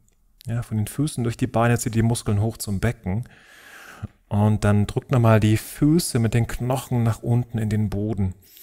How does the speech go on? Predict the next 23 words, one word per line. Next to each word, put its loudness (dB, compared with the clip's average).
Jetzt -6
sind -2
die 2
Beinmuskeln 4
viel -2
zentrierter, 0
die 2
schmiegen -4
sich -6
an -2
die -4
Knochen. -4
Das -4
ist -10
richtig -4
stabil 0
nach 0
unten. -6
Ja. -10
Umso 2
leichter 2
der 0
Oberkörper. -6